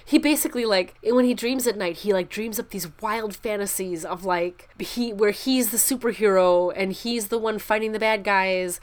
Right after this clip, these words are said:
and, like, because of the magic of the show and stuff like that, these things are very real for him. Um, the whole show is, like, about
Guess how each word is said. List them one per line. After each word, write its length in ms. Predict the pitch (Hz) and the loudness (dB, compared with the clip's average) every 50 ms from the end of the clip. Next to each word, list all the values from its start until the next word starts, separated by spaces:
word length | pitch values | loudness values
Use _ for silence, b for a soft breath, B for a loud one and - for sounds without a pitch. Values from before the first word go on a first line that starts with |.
| - | -2
and, 140 | - 214 226 | 2 4 6
like, 180 | 226 208 208 - | 6 6 6 4
because 300 | 247 247 - 294 262 254 | 2 4 4 6 6 6
of 80 | 214 | 4
the 80 | 214 202 | 2 4
magic 340 | 196 202 190 196 180 226 - | 6 6 6 6 4 0 -4
of 120 | 196 156 | -4 -4
the 60 | 202 | -2
show 320 | 196 - - 226 185 180 180 | -2 0 2 2 4 4 2
and 80 | 180 | 2
stuff 240 | 180 - 190 185 - | 0 -2 -4 -4 -2
like 140 | 190 185 - | -4 -4 -2
that, 200 | - 165 165 - | -4 -6 -6 -6
these 160 | 185 180 - | -8 -8 -6
things 200 | - 180 180 170 | -4 -2 -2 -2
are 80 | 175 170 | -4 -4
very 220 | 151 170 165 165 | -4 -4 -4 -4
real 240 | 156 165 165 160 156 | -4 -6 -6 -8 -8
for 160 | - - 165 | -10 -10 -12
him. 340 | 160 151 151 151 156 147 - - - | -10 -10 -12 -12 -12 -12 -14 -14 -12
Um, 380 | 165 156 151 147 147 147 139 - - | -10 -8 -8 -8 -10 -12 -16 -14 -10
the 80 | - 185 | -6 -4
whole 120 | 190 175 | -4 -4
show 200 | - - - 165 | -4 -4 -6 -6
is, 140 | 175 151 - | -6 -6 -8
like, 160 | 156 151 - | -10 -10 -10
about 280 | 156 151 151 151 - | -10 -10 -10 -10 -10